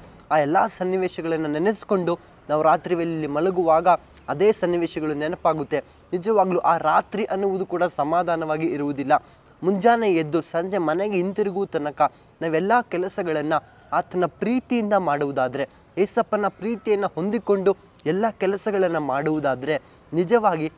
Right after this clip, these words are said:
ರಾತ್ರಿ ವೇಳೆಯಲ್ಲಿ ಮಲಗುವಾಗಲೂ ಕೂಡ ಆ ಎಲ್ಲ ಪ್ರೀತಿಯಿಂದ ಮಾಡಿದಂಥ ಕಾರ್ಯಗಳನ್ನು ನೆನೆಸುವಾಗಲೇ ಏಸಪ್ಪನನ್ನ ಮನಸ್ಸು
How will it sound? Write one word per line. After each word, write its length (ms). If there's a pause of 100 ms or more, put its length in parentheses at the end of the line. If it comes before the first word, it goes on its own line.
(180)
ರಾತ್ರಿ 420
ವೇಳೆಯಲ್ಲಿ 360
ಮಲಗುವಾಗಲೂ 760
ಕೂಡ 200 (420)
ಆ 100
ಎಲ್ಲ 300
ಪ್ರೀತಿಯಿಂದ 480
ಮಾಡಿದಂಥ 480
ಕಾರ್ಯಗಳನ್ನು 800 (320)
ನೆನೆಸುವಾಗಲೇ 840 (320)
ಏಸಪ್ಪನನ್ನ 640
ಮನಸ್ಸು 500